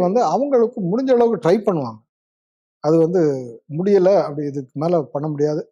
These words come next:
அப்படிங்கிற ஒரு டெர்சியரி ஹாஸ்பிட்டல். அது வந்து அவங்களுக்கு வந்து அதுக்கடுத்து அவங்க ரெஃபர் பண்ற இதே இருக்காது. அவங்க என்னன்னாலும்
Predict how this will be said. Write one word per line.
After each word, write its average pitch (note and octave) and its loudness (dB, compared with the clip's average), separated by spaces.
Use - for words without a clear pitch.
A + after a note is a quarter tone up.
அப்படிங்கிற C3+ -6
ஒரு E3 -2
டெர்சியரி D#3 -2
ஹாஸ்பிட்டல். B2 -14
அது F#3+ 2
வந்து F#3 2
அவங்களுக்கு D#3 -4
வந்து E3+ -4
அதுக்கடுத்து F3 -2
அவங்க B2+ -8
ரெஃபர் D#3 -6
பண்ற C3+ -4
இதே C#3+ 0
இருக்காது. A2+ -8
அவங்க B2+ -12
என்னன்னாலும் F#3 0